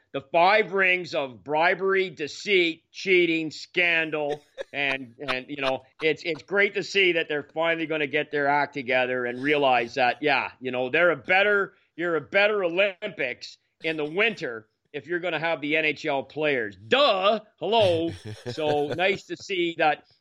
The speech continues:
Speaker 1: they're, they're, they're gonna take some time away from their collusion and bribery and cheating to make this, to make these concessions and have it happen. And then, God willing, we'll get a good tournament out of it.
Speaker 2: Oh, man. But isn't everybody corrupt these days, buddy? It's part of the,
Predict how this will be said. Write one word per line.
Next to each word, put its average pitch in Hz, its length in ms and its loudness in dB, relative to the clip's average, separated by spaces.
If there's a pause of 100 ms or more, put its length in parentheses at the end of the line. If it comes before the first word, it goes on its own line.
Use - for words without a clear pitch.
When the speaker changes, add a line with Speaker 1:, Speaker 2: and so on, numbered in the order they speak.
Speaker 1:
they're, 151 300 0
they're, 139 300 -2
they're 135 140 0
gonna 135 240 2
take 190 320 0
some 220 260 0
time 180 460 2
away 175 340 2
from 160 220 -8
their 147 180 0
collusion 247 680 0
and 202 160 0
bribery 202 560 4
and 170 100 -4
cheating 170 440 0 (260)
to 160 120 0
make 160 240 2
this, 151 320 0
to 147 120 -8
make 156 240 0
these 165 180 -2
concessions 147 720 0 (260)
and 127 160 -4
have 143 240 0
it 131 60 -4
happen. 127 400 -2
And 117 80 -8
then, 127 200 -6
God 147 280 2
willing, 151 360 0
we'll 127 100 -8
get 139 160 2
a 123 60 0
good 131 240 -6
tournament 117 360 -6
out 104 100 0
of 98 80 -6
it. 95 140 -12 (320)
Speaker 2:
Oh, 120 380 -2
man. 110 440 -4 (720)
But - 140 -6
isn't 240 380 -2
everybody 185 460 -4
corrupt 180 380 -8
these 180 220 -16
days, 190 300 -14
buddy? 226 300 -12
It's - 120 -18
part - 280 -6
of 175 60 -6
the, 160 140 0